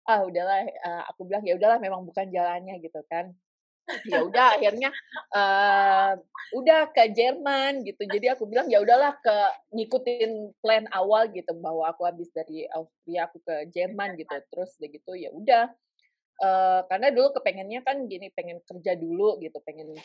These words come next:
Speaker 1: sekolah lagi gitu. Terus ke, cita-citanya dulu kan pengen sekolah di Jerman gitu kan. Tapi kan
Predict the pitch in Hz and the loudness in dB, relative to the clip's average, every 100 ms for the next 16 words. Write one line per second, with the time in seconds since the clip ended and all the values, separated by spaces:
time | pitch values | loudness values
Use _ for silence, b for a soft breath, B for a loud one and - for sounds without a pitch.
0 | - 180 180 170 170 165 175 190 202 180 | -18 -6 -4 -2 -4 -6 -8 -10 -10 -10
1 | 165 151 - 208 - _ _ 180 _ _ | -10 -12 -10 -12 -14 _ _ -14 _ _
2 | _ 202 175 170 170 196 190 196 233 226 | _ -8 -8 -8 -8 -8 -8 -8 -8 -8
3 | - _ 170 170 _ _ _ _ - 175 | -18 _ -16 -16 _ _ _ _ -4 -2
4 | 180 180 165 165 165 175 180 160 147 143 | -2 -4 -8 -8 -8 -10 -10 -12 -14 -14
5 | 151 160 185 - 220 | -14 -16 -18 -8 -8